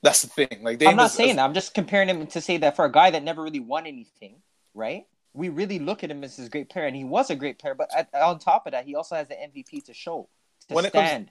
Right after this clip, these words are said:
Speaker 1: when it comes down to your legend, right? It's about, it, it,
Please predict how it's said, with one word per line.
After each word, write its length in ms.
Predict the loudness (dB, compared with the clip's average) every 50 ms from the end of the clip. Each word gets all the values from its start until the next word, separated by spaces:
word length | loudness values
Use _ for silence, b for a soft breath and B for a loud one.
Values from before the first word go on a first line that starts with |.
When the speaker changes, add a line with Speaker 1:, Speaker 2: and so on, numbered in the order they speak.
| -18 -20 _
Speaker 1:
when 180 | -8 -6 -4
it 80 | -4 -2
comes 140 | 0 4 4
down 160 | 4 4 4
to 100 | 0 -4
your 140 | -2 -2 -2
legend, 460 | -2 -2 -2 -2 -4 -8 -8 -8 -12 _ _ _
right? 340 | -6 -4 -2 -2 -2 -4 _ _ _ _ _ _ _ _ _ _ _ _ _ -8
It's 160 | -8 -6 -4
about, 380 | -2 4 6 6 6 6 4 _ _ _ _ _ _ -6
it, 160 | -6 -6 -6 _ _ _ -6
it, 180 | -6 -6 _